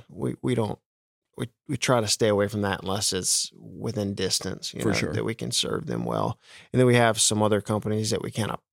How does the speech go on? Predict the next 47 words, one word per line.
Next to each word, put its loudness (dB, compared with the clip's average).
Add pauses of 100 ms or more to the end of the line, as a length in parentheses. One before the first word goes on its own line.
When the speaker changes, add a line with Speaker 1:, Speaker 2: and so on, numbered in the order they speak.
Speaker 1:
partner 2
with, 0
Speaker 2:
Yeah. -2
Speaker 1:
um, -4 (260)
working -2
through -2
a 0
roll 0
up. 0 (480)
So -8
that's 2
been, -4 (420)
it's -6
been -4
fun. -6 (300)
Speaker 2:
So 0
Cornerstone 2
has 2
been 4
voted 2 (560)
a -18
few 4
years 4
in 2
a 4
row 6
as, 2
like, 0
the 0
best 0
place 0
to -4
work, 0
right? 0
Like, -4
so 4
Speaker 1:
Yeah. 4
Speaker 2:
you're 6
really 4
big 2
on, 4
like, 0
culture -2
at -2
work -2
and, -2 (580)
um, 0